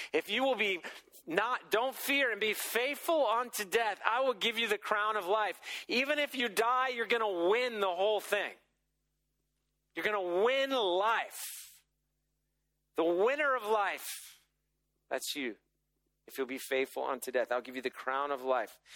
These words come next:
He also says this, "I promise you, you will not be hurt by the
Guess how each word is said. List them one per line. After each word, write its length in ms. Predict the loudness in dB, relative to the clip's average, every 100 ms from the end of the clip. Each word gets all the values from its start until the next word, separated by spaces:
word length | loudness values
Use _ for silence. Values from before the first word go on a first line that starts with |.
| -16 -16 -2
He 60 | 0
also 240 | 0 0
says 420 | 0 0 0 0
this, 400 | 0 0 0 -2 -8 _ _ _ _ _ _ _ -16 -16 _ -4
"I 80 |
promise 500 | -2 -2 -2 -2 -4
you, 120 | -4 -4
you 220 | -2 0
will 140 | 0
not 360 | 0 0 -2 -2
be 160 | -2
hurt 360 | 0 0 -2 -2
by 180 | -2 0
the 240 | 0 0